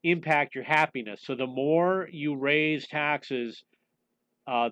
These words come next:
the less happiness you will have. And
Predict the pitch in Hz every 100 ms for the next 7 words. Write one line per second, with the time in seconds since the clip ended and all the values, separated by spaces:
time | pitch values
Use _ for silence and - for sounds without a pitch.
0 | - 127 120 139 - 135 139 151 131 110
1 | - 120 104 101 101 101 98 _ _ _
2 | _ _ 151 131 131 131